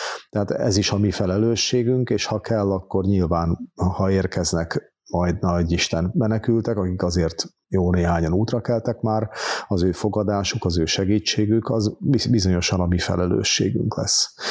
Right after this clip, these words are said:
Tehát ne, én nem azt keresem, hogy most ki a felelős ebben a háborúban, hiszen, ö,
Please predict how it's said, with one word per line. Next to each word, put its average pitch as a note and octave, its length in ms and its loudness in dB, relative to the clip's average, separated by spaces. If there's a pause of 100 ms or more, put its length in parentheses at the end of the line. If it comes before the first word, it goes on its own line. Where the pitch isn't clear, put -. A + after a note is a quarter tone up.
(180)
Tehát A2 180 -4
ne, C#3+ 120 0
én C3 80 0
nem C3+ 140 0
azt A2 160 -2
keresem, G#2+ 400 -2
hogy G#2 120 4
most G2+ 260 -2
ki A#2 120 2
a G#2 80 -2
felelős G2 540 0
ebben G2 300 0
a E2 380 -2 (100)
háborúban, G#2 760 0
hiszen, F2+ 500 0
ö, F2+ 60 0